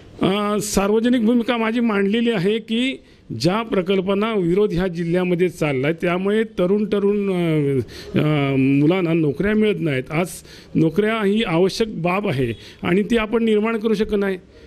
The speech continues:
माझ्याकडे ज्यावेळी नगर परिषदेमध्ये लोक हे पन-, भेटायला येत आहेत त्याच्यातील पन्नास टक्के लोक नोकऱ्या मागायला येत आहेत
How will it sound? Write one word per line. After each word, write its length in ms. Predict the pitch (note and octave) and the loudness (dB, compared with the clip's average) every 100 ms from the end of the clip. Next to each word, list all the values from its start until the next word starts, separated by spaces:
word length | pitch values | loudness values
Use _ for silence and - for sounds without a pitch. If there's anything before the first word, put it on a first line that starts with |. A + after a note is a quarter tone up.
| - | -4
माझ्याकडे 580 | D3 D#3 G3+ G3 A3+ A#3 | 0 0 0 2 2 0
ज्यावेळी 640 | F3 C3 E3+ G#3 G#3+ A#3 | -2 -2 -2 0 0 2
नगर 300 | A3+ G#3 G#3 | 2 2 0
परिषदेमध्ये 460 | G#3 G3+ A3 A3 A3 | 0 -2 0 0 0
लोक 180 | G#3 A3+ | 0 0
हे 140 | G#3 | 0
पन-, 460 | G#3 G3 G3 G3+ F#3+ | 0 -4 -4 -2 -2
भेटायला 420 | D3 D#3+ G3+ G#3+ | 0 0 0 0
येत 160 | E3+ C#3+ | 0 -2
आहेत 120 | C3+ | -4
त्याच्यातील 480 | F3 E3+ G3+ G3+ G#3+ | -4 -4 -4 -4 -4
पन्नास 400 | G3+ F3+ G3+ - | 0 0 0 -2
टक्के 220 | A3 A#3 | -2 0
लोक 160 | A3 A3 | 0 2
नोकऱ्या 380 | A3 G3+ A3 A3+ | 0 0 0 -2
मागायला 440 | A3 G#3+ G#3+ G#3+ | -2 -2 -2 -2
येत 160 | G3+ | -2
आहेत 120 | G3+ | -4